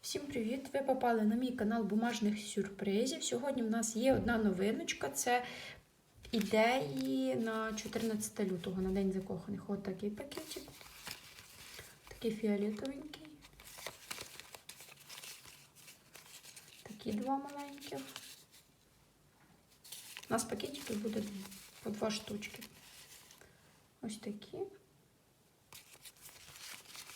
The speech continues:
І ось такі два.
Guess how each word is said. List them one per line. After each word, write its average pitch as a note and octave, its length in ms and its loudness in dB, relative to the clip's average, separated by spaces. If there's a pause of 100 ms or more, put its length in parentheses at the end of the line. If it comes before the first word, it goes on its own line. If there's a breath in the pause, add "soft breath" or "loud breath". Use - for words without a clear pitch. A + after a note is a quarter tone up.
(120)
І D#4+ 300 -2 (880)
ось C4 320 -2
такі A3 420 -4
два. G#3+ 280 -6